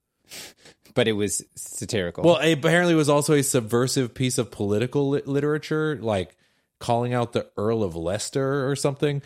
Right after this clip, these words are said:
Speaker 1: And
Speaker 2: And
Speaker 1: also you needed something to read now that they'd invented the toilet.
Speaker 2: That's right.
Speaker 1: You
Speaker 2: But it
Speaker 1: needed
Speaker 2: got him
Speaker 1: something.
Speaker 2: exiled again.
Speaker 1: Oh, well, <laughs> it seems like that is kind of the, this guy's
Speaker 2: <laughs>
Speaker 1: game.
Speaker 2: Yeah. But before he got exiled, the Queen got one of the toilets. And apparently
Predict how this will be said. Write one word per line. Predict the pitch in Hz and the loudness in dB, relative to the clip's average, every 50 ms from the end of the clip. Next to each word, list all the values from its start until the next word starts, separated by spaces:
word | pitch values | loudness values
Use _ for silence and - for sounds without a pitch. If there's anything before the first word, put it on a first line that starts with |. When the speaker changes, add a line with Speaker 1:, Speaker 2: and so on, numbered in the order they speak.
| - - - | -12 -14 -12
Speaker 1:
And | 143 - 135 | -8 -2 4
Speaker 2:
And | 123 123 123 | 4 6 6
Speaker 1:
also | 123 - - 131 | 4 2 0 0
you | 120 | 0
needed | 110 110 113 110 104 | 2 0 0 0 0
something | - 117 113 107 | 0 0 0 0
to | 101 104 | -2 -2
read | 98 107 117 107 98 | -2 -2 -2 -2 0
now | 98 98 98 | -2 0 0
that | 95 90 82 | -2 -2 -2
they'd | 95 92 90 | -2 -2 0
invented | 87 87 87 87 85 - - 82 | -2 -2 -4 -6 -8 -8 -10 -12
the | - - | -12 -10
toilet. | - - - | -4 0 2
Speaker 2:
That's | 156 151 - 85 | 2 2 2 4
right. | 151 165 151 131 117 - | 4 6 6 4 2 0
Speaker 1:
You | 110 | 0
Speaker 2:
But | - - | 2 2
it | 180 | 4
Speaker 1:
needed | 139 | 4
Speaker 2:
got | 180 190 180 | 4 4 4
him | 175 170 151 | 4 4 4
Speaker 1:
something. | 139 | 4
Speaker 2:
exiled | 143 151 139 123 107 92 85 78 - | 4 4 4 2 0 0 -2 -4 -6
again. | 73 76 73 - - _ _ _ _ _ - | -6 -8 -12 -12 -16 _ _ _ _ _ -4
Speaker 1:
Oh, | 107 110 107 101 101 107 95 | -2 0 0 0 -2 -4 -8
well, | 101 87 87 - - _ - | -8 -10 -10 -12 -16 _ -20
<laughs> | - - | -16 -14
it | 151 - | -10 -4
seems | - 147 - | -4 -2 0
like | 135 120 98 | 0 0 2
that | - 117 110 | 0 0 0
is | 131 117 - | 0 -2 -2
kind | - - 107 101 98 | 0 0 0 0 0
of | 92 87 | -4 -4
the, | 92 98 101 95 90 - - - 175 381 - - - | -4 -2 -2 -2 -2 -4 -8 0 0 0 0 2 0
this | - 196 - | -2 -2 0
guy's | - - - 92 185 - - 285 - - - - - - - | 0 0 0 0 0 0 -2 -2 -2 -2 -6 -6 -6 -6 -10
Speaker 2:
<laughs> | _ - - - - _ _ - | _ -6 -6 -6 -6 _ _ 0
Speaker 1:
game. | 113 104 101 98 90 90 95 98 101 - 156 156 - 135 - - | 0 0 0 0 -2 -4 -6 -8 -12 -10 -10 -8 -8 -8 -4 -2
Speaker 2:
Yeah. | 151 - - - _ _ 131 151 - 180 - | -2 -2 -2 -6 _ _ -10 -4 -4 -2 4
But | - 175 180 | 4 4 6
before | 180 180 - 247 254 | 4 4 6 6 6
he | 247 | 6
got | 233 202 180 | 6 4 2
exiled, | 170 151 160 151 139 | 4 4 2 2 2
the | 127 | 0
Queen | 123 - - 135 131 127 120 | -2 0 0 0 0 0 2
got | 120 120 113 107 | 2 0 2 2
one | 110 107 | 0 0
of | 104 | 0
the | 98 | 0
toilets. | 95 - 107 101 110 127 143 135 - - | 0 0 0 0 2 0 -2 -4 -4 -2
And | 127 120 117 | 0 0 0
apparently | 110 - 165 190 220 214 175 147 131 120 117 - | 2 2 2 2 2 0 0 0 0 0 -2 -4